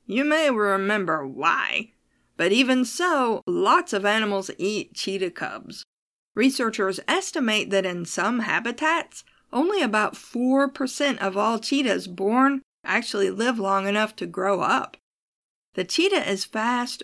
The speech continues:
but larger, stronger predators live in the same areas where it lives. Lions, leopards, hyenas, and other animals will wait until a cheetah kills an antelope, then will try to take the kill from the cheetah.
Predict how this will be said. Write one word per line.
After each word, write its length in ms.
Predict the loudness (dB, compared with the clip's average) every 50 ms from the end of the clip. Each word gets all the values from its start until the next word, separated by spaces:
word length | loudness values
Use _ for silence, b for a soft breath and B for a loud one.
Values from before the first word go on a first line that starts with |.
| -10 -6
but 280 | -2 -2 -2 -2 0
larger, 480 | 2 2 4 4 2 2 0 -2 -2 -2
stronger 560 | -4 -6 -4 -2 2 2 2 2 2 0 -4
predators 640 | -2 0 0 2 2 2 2 0 0 -2 -2 -4 -6 -4
live 360 | -2 -2 0 0 0 -2 -2
in 140 | -4 -4 -4
the 100 | -4 -4
same 340 | -4 -4 -2 -2 -2 -2 -2 -2
areas 440 | 0 2 2 2 0 0 -2 -4
where 200 | -4 -4 -4 -2
it 180 | 0 0 0 0
lives. 480 | 0 0 0 0 -2 -6 -10 -16 -18 -18 _ _ _ _ _ _ _ _ _ _
Lions, 680 | 0 4 4 6 6 6 6 4 4 4 2 0 0 0
leopards, 640 | 0 2 2 2 2 2 0 0 0 0 -4 -4
hyenas, 640 | -2 -2 0 0 0 0 2 2 4 2 2 2 0
and 180 | -2 -4 -2 0
other 300 | 0 2 2 2 0 0
animals 500 | 0 0 0 0 0 0 0 -2 -2 -4
will 180 | -4 -4 -4
wait 340 | -2 0 0 0 0 -2 -4
until 340 | -6 -8 -8 -8 -6 -6 -6
a 80 | -6 -6
cheetah 380 | -4 -4 -4 -2 -2 -2 -2
kills 400 | -4 -4 -4 -2 0 0 -2 -2
an 140 | -4 -6 -8
antelope, 640 | -8 -8 -6 -6 -4 -4 -2 0 2 2 2 0 -4 b b b b b b b -2
then 240 | 0 2 2 2 2
will 140 | 0 -2 -4
try 300 | -4 -4 -2 0 0 0
to 120 | 0 -2
take 360 | -6 -6 -4 -4 -4 -4 -4
the 100 | -6 -6
kill 300 | -6 -4 -4 -4 -2 -4
from 300 | -4 -4 -4 -4 -4 -6
the 80 | -8 -8
cheetah. 480 | -6 -6 -4 -4 -4 -4 -4 -6 -8